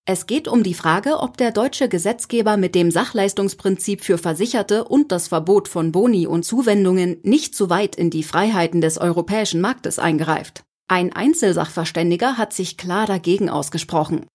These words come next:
Bei einer Veranstaltung der abda nach der Anhörung sagte die gesundheitspolitische Sprecherin der C-D-U-Fraktion deutlich, dass keine Bestätigung der E-U-Kommission vorliege.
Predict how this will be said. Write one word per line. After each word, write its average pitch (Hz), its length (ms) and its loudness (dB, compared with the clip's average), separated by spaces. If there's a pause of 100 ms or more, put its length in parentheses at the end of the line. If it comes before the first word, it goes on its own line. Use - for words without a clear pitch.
(160)
Bei 160 240 2
einer 175 280 2
Veranstaltung 180 640 2
der 151 160 0
abda 196 300 0
nach 196 200 0
der 180 160 -2
Anhörung 214 640 2
sagte 196 420 -4
die 247 140 -2
gesundheitspolitische 233 1080 0
Sprecherin 202 580 0
der 160 180 2
C-D-U-Fraktion 175 1080 -2
deutlich, 196 520 2
dass 170 300 -4
keine 285 340 2
Bestätigung 202 760 0
der 160 160 -2
E-U-Kommission 208 880 -2
vorliege. 165 680 0